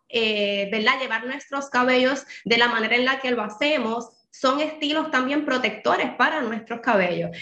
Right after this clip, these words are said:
Quisiera que nos pudieras, eh, eh, hablar un poco de qué es un estilo protector.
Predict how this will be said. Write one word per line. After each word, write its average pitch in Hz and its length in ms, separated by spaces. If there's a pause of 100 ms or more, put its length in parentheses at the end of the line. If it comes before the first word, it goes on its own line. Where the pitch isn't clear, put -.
(140)
Quisiera 269 320
que 330 80
nos 339 140
pudieras, 302 360 (140)
eh, 262 460
eh, 240 60
hablar 233 260
un 294 120
poco 302 220
de 247 200
qué 262 180
es - 120
un 269 140
estilo 269 460
protector. 240 680